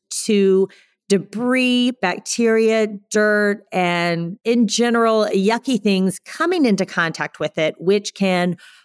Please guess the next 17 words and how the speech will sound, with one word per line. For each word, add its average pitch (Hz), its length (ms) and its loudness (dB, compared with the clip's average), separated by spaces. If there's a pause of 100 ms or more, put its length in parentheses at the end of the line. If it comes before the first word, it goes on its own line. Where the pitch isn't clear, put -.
(140)
harm 330 420 -2
the 214 100 2
wound 170 600 -2
and 175 540 -2 (380)
potentially 214 680 0
cause 170 760 -2
an 180 140 0
infection - 800 -6
in 175 140 -2
the 165 80 -2
skin - 480 -10 (300)
or 226 240 2
even 180 320 0
deeper. - 460 -8 (260)
The 247 200 -2
other 330 320 2
reason 185 500 2